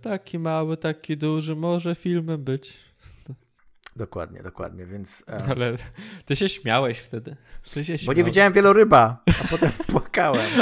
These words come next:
Speaker 1: A myślałeś, że to będzie śmieszna komedyjka, a po prostu gruby
Speaker 2: No, ale
Speaker 1: gościu
Speaker 2: bez
Speaker 1: już, no tak.
Speaker 2: przesady. No nie, no, wiedziałem, że Dobra, słuchaj, do Wieloryba przejdziemy.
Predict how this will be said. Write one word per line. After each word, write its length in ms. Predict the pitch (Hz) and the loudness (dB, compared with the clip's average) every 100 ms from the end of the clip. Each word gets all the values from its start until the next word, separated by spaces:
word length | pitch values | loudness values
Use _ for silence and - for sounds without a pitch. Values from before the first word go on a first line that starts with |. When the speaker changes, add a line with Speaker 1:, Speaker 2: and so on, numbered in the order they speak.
| - | 4
Speaker 1:
A 60 | |
myślałeś, 560 | 190 220 - 185 196 190 | 4 2 2 0 0 -2
że 60 | |
to 100 | - | -6
będzie 280 | 175 180 175 | -2 2 2
śmieszna 400 | - 185 180 185 | 2 2 4 2
komedyjka, 720 | - 214 147 135 139 156 190 | 0 0 2 0 -2 -2 -6
a 60 | 190 | -6
po 140 | - | -10
prostu 280 | 135 135 139 | -10 -8 -6
gruby 260 | 135 131 135 | -6 -6 0
Speaker 2:
No, 160 | 190 208 | 6 6
ale 100 | 214 | 6
Speaker 1:
gościu 120 | 202 | 4
Speaker 2:
bez 140 | 220 | 0
Speaker 1:
już, 80 | - | -2
no 60 | 285 | -6
tak. 100 | - | -6
Speaker 2:
przesady. 880 | 370 196 190 220 185 156 139 135 143 _ | -2 2 2 2 0 2 2 -2 -8 _
No 140 | 151 | -8
nie, 100 | 190 | -6
no, 120 | 214 214 | -4 -4
wiedziałem, 360 | 202 214 202 | -6 -6 -6
że 140 | 185 175 - - _ - - _ | -8 -10 -12 -20 _ -20 -20 _
Dobra, 440 | _ 143 151 113 104 | _ 2 2 0 -8
słuchaj, 280 | - 131 117 | -6 -2 -2
do 100 | 123 | 0
Wieloryba 400 | 143 143 143 131 | 0 2 0 -2
przejdziemy. 460 | - 123 110 98 | -4 -6 -6 -8